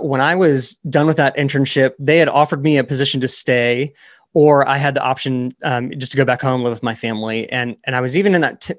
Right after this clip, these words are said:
that spot where I was like, "I wonder if I'm ever gonna do audio again." And it was a little bit of a hard thing 'cause, you know, audio has been my life since fifth grade.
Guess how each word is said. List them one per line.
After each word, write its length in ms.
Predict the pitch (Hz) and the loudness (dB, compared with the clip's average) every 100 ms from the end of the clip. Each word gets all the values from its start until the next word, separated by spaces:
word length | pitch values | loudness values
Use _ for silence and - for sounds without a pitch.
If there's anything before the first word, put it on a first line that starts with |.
| 160 | -6
that 180 | 156 127 | -2 -2
spot 300 | - 147 120 | 0 0 2
where 80 | 120 | 0
I 60 | |
was 160 | 123 117 | -2 -4
like, 260 | 110 110 - _ _ _ _ | -4 -6 -14 _ _ _ _
"I 80 | - | -4
wonder 240 | 339 359 | 0 2
if 120 | 320 247 | 2 2
I'm 140 | 214 | 2
ever 240 | 151 151 | 0 0
gonna 160 | 151 143 | 2 0
do 640 | 117 117 113 113 113 117 _ _ _ _ _ | 0 -2 -2 -2 -6 -10 _ _ _ _ _
audio 420 | 151 151 120 101 | 4 4 0 -4
again." 460 | 98 101 85 85 - _ _ _ _ - _ | -4 -6 -8 -12 -20 _ _ _ _ -20 _
And 80 | 165 | 0
it 40 | |
was 80 | 160 | 4
a 40 | 185 | 4
little 160 | 254 | 4
bit 100 | 277 | 4
of 60 | 170 | 2
a 60 | |
hard 200 | - 180 | 2 0
thing 180 | 165 165 | 4 2
'cause, 300 | 143 147 139 | 4 0 2
you 80 | 160 | -2
know, 80 | 143 | 2
audio 220 | 160 202 | 4 4
has 100 | 147 | 2
been 340 | 139 123 117 - _ 139 | 0 -2 -4 -12 _ -2
my 200 | 139 147 | 0 2
life 280 | 131 131 | 2 0
since 420 | - - 113 - - _ | -2 -6 -8 -10 -16 _
fifth 300 | - 147 - | -4 -4 -2
grade. 500 | 113 113 98 90 | -2 -2 -4 -8